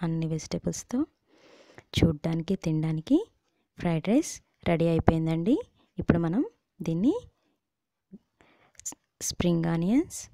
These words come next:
కొరియాండర్‌తో గార్నిష్ చేసుకుందాం. ఫ్రైడ్ రైస్‌ని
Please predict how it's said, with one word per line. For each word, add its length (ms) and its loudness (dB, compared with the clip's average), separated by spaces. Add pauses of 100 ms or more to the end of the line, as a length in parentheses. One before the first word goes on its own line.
(420)
కొరియాండర్‌తో 640 0 (340)
గార్నిష్ 460 -2
చేసుకుందాం. 540 -6 (4000)
ఫ్రైడ్ 260 -2
రైస్‌ని 360 -2